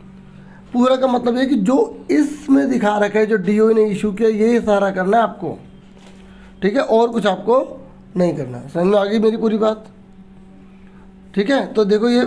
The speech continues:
final term के जो, मतलब ये जो बाकी बचे हुए ना, इनमें ये जो लिखा है ना वर्कशीट, जो सातवीं class की लिखी है, ये सारी करनी है आपको। आठवीं क्लास में तो मतलब ये कह रहे हैं इसी chapter में cover हो जाएगा,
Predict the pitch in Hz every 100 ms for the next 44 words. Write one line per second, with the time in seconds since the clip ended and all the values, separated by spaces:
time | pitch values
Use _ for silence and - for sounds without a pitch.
0 | - 208 196 214 220 214 196 226 226 -
1 | - - - - - 196 196 208 214 190
2 | 190 190 214 208 220 247 220 233 233 233
3 | 226 233 208 226 269 269 - 262 233 -
4 | - - - - 190 180 190 185 208 202
5 | 214 202 226 214 202 208 208 208 208 -
6 | - - - - 175 180 180 185 190 180
7 | 185 170 - 170 151 - - - - -
8 | 180 196 208 208 202 185 220 220 208 196
9 | 214 202 220 202 202 202 185 202 202 196
10 | 208 202 214 233